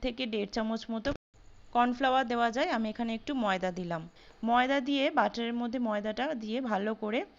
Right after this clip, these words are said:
মিহি করে নিলাম। এরপর লাগবে গরম দুধ। এখানে এক কাপ ফুল দুধ নিয়েছি। এই দুধটাকে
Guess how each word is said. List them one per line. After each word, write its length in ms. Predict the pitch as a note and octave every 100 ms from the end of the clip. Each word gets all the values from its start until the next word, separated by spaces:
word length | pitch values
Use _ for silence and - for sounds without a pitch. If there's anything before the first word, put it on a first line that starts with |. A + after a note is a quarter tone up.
| - _ _ - _ -
মিহি 260 | A3+ B3 A#3+
করে 240 | G#3+ F#3
নিলাম। 300 | E3+ D#3+ D#3 F3 - _ _ _ _ _ _ _ _ -
এরপর 340 | C4 B3 C#4 D4
লাগবে 400 | C4+ A#3+ A3+ C#4+ G4+ - G3+
গরম 340 | G#3+ G#3+ A3+ A3+
দুধ। 220 | G#3 F4
এখানে 300 | A3 B3 A3+ -
এক 160 | A#3 A#3 -
কাপ 160 | B3+
ফুল 280 | - B3 B3+ A#3
দুধ 200 | A#3+ A3
নিয়েছি। 400 | A#3 A#3 A#3 D#4 G4 - - - -
এই 140 | - C4+
দুধটাকে 520 | A#3+ B3+ B3+ C4+ B3